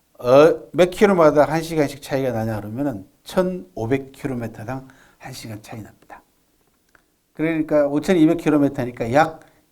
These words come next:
네 시간이 좀 넘어 나죠. 네 시간이면 사천팔백 킬로미터 아닙니까? 그죠? 거기에 사백 킬로미터가 더 있으니까 오천이백 킬로미터니까 시간이 약 네 시간 조금 더 차이가 납니다.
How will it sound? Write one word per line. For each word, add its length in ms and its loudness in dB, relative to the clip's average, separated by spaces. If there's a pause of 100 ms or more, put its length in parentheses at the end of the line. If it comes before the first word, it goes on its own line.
(100)
네 160 4
시간이 460 0
좀 220 -6
넘어 240 4
나죠. 340 -10 (680)
네 120 0
시간이면 400 2
사천팔백 560 0
킬로미터 420 -2
아닙니까? 500 -8
그죠? 360 -12 (360)
거기에 580 -2 (500)
사백 380 0
킬로미터가 540 -2
더 140 -4
있으니까 520 -8
오천이백 520 -6
킬로미터니까 880 -8 (840)
시간이 420 -10
약 160 -12
네 120 -12
시간 320 -10 (120)
조금 320 -10
더 220 -12 (140)
차이가 300 -16
납니다. 420 -20